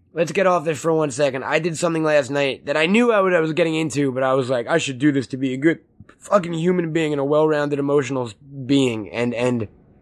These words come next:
I did it, and I kind of regret, I don't regret it because it was, it was kind of beautiful and whatever, but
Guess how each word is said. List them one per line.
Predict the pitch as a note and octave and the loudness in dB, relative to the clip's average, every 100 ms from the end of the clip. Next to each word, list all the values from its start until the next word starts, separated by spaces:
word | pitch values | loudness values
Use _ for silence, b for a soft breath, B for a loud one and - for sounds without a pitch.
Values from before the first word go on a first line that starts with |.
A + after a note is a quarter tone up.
| - | -10
I | C#3 | -4
did | C#3 D#3 | 0 2
it, | D3 | 2
and | C3 | 0
I | A#2+ | -8
kind | - D#3+ D#3+ | -2 0 0
of | C#3 | -2
regret, | C#3 D#3 C#3+ | 0 0 2
I | F3+ | 2
don't | A3 | 2
regret | G3 F#3 F#3 | 2 2 2
it | |
because | D#3 E3+ D#3+ | 0 0 2
it | |
was, | E3 E3 | 2 2
it | D3 F3 | 2 4
was | G3 E3 | 2 2
kind | F#3 E3+ | 0 0
of | C#3+ | 2
beautiful | D3+ D3+ C3 C#3+ B2+ | 2 0 0 -2 -2
and | C3 | 0
whatever, | C#3 C#3 B2 A#2+ | 2 2 0 0
but | C3 A#2+ | 0 0